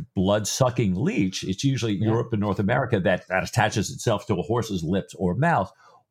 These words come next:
Speaker 1: Or it also sometimes means a farrier, a horseshoer, or a veterinary surgeon. But a horse leech's daughter, you don't hear that very often,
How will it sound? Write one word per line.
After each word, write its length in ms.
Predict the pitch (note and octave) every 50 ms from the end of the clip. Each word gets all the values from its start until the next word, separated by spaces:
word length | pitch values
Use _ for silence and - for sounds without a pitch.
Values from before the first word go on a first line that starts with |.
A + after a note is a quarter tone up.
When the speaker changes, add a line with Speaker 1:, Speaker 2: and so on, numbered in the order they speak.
| _ -
Speaker 1:
Or 540 | F4 C#4+ C#4+ B3 C#3+ G#2+ G2+ B2 E3 - - _ _ _ _ _ -
it 120 | A2 G#2+
also 500 | F2+ F#2 G#2+ D3 - - F2 F2+ - - - -
sometimes 560 | - D#2 D#2 D#2+ - D2 D2 D#2+ F#2 F2 E2
means 280 | E2 F2+ F#2+ G2+ F#2
a 60 | A#2 A#2
farrier, 540 | - - F3 F#3 F#3 C#3 G2 D#2 D2 E2+
a 80 | E2 D#2+
horseshoer, 640 | - - D3+ D3+ D3 - - G#2 F#2+ F#2 G2 G2
or 360 | - - D3+ D#3 C#3 B2 - - -
a 100 | G2+ F#2+ F2+ -
veterinary 420 | - A#2 A#2 A#2 A2+ A2 G#2 F#2+ F#2
surgeon. 540 | - - C#3 C#3 C#3 B2 - - A#1 - - _ _ - - - - - - _ _ _
But 540 | - G2+ F#2+ F2 C3+ C3 B2+ G#2+ F2+ - - _ _ _ _ _ _ _ -
a 60 | G2+
horse 500 | - - - C#3+ D#3 E3+ E3 - - -
leech's 400 | C#3 C#3 C#3 - - A2 G#2 G2
daughter, 720 | E2+ F2+ E2+ - A#2+ A#2+ A#2 B2 A#2+ E2+ D2+ C#2 B1+ - - _ _ -
you 180 | - A2 G#2+ A#2 A#2+ -
don't 320 | C#4+ D#4+ E4+ E4+ E4 D4
hear 280 | - - C#4 C4+ A#3+ A3
that 280 | F3+ F3+ E3 - - A#2
very 420 | G2+ - C#3 C3+ C3+ B2 A2 G2+
often, 560 | - - - - A#2 - - E2 E2 F2 -